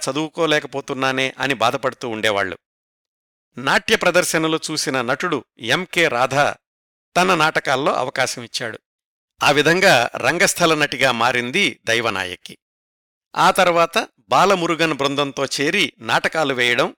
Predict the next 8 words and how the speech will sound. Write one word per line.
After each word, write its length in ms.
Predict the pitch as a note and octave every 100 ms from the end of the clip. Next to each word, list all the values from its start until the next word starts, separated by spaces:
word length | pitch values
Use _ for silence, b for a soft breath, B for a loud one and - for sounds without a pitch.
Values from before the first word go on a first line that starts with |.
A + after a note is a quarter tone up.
| _
కొనసాగించింది. 800 | - A#2+ A#2+ G2+ G2 - G#2 E2+ _ _ _ _ _ _ _ _ _
కూడబెట్టుకున్న 640 | E3+ F3+ G#3 F#3 F3+ F#3 D#3+
కొద్ది 320 | - D#3+ E3
డబ్బులతో 480 | E3+ D3+ E3 D#3 F#3
ఒకసారి 460 | C#3+ - - D3 - -
తనే 220 | D#3 G3
సొంతంగా 480 | - D#3 E3 F3 E3
కూడా 420 | E3 D3 D#3